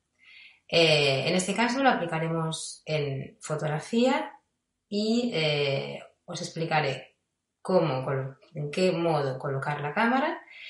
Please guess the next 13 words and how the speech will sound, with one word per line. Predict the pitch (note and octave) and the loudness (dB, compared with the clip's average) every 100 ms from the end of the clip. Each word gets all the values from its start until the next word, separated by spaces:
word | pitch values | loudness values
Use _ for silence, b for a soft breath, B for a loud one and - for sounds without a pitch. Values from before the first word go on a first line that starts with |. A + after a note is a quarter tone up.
| B B - | B B 0
qué | E3+ | 0
ajustes | - E3+ - E3+ - | 0 -2 0 -2 -4
poner | - A#3 D4+ E4+ - B B - | 0 2 4 2 -4 B B -6
y | F#3 | 0
qué | F#3+ | 2
elementos | F#3+ G3 G3+ A#3 | 4 4 2 0
son | G#3+ | 0
necesarios | F#3 F3 E3 D#3+ G3 - | 0 -2 -2 0 -2 -2
para | E3+ D3+ | 0 0
conseguir | D3 D3+ D3 D#3 | -2 -2 -2 0
una | D3+ | 0
buena | C#3+ C#3+ | 0 -2
imagen | C#3 D3 - F3 F#3 | -4 -4 -6 -6 -6